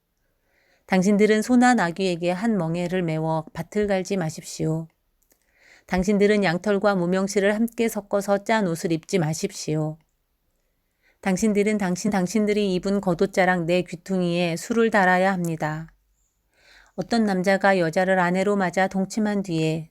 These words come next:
그 여자가 미워져서 "이 여자를 아내로 맞아 가까이 하여 보았더니 처녀가 아니었다." 하고 비방하며 누명을 씌워 소문을 퍼뜨렸을 때에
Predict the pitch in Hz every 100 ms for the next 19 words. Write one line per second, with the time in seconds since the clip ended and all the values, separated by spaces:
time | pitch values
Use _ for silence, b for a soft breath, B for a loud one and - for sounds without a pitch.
0 | - 220 208 185 196 196 196 180 180 180
1 | 165 - 160 156 _ _ _ _ _ 214
2 | 214 165 185 180 190 165 175 190 170 160
3 | 175 175 170 180 208 208 208 208 196 196
4 | 180 180 185 170 175 170 160 220 233 226
5 | 226 170 175 170 - 175 202 214 202 -
6 | 190 190 175 170 170 175 b b b b
7 | b - 196 208 220 226 - 202 196 196
8 | 196 226 226 226 220 233 240 214 208 208
9 | 202 156 156 156 156